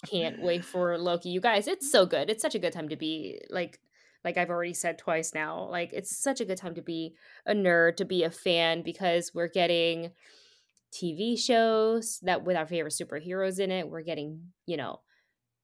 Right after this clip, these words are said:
four-hour films with our favorite, uh, uh, superheroes in it.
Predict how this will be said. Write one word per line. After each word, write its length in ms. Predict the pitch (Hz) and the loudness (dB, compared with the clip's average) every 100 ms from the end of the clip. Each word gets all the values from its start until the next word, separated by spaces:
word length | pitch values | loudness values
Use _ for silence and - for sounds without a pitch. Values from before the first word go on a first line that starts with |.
| _ - | _ 0
four-hour 520 | 294 277 247 226 220 226 | 8 8 8 6 4 4
films 680 | 226 196 190 190 190 185 214 | 4 4 4 2 0 -2 2
with 280 | 180 170 | 4 4
our 160 | 165 170 | 4 2
favorite, 680 | - 185 170 165 160 160 - - - | 2 0 2 2 2 2 -2 -6 -4
uh, 520 | 180 170 160 156 156 175 _ _ - _ _ - | -2 0 0 0 -4 -8 _ _ -20 _ _ -4
uh, 480 | 165 156 151 143 - _ _ - | 0 0 -2 -4 -8 _ _ -6
superheroes 640 | - 185 190 196 185 175 | -4 0 2 4 4 4
in 100 | 185 | 2
it. 300 | 185 185 - | 4 4 0